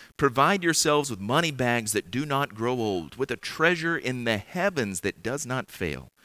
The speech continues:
where no thief approaches and no moth destroys.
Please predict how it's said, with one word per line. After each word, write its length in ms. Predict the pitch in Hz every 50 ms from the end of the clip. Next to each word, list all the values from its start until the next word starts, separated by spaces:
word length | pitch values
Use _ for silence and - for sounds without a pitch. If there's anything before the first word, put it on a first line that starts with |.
| - - - - _ _ _ _
where 120 | - 76 76
no 160 | 82 101 131
thief 300 | - - 117 117 - -
approaches 800 | 85 - - 107 101 98 - - 92 80 65 62 - - - - _ -
and 160 | - 78 76
no 160 | 80 85 95
moth 360 | 98 87 85 87 90 - -
destroys. 640 | - - - - - 87 80 67 71 - - - _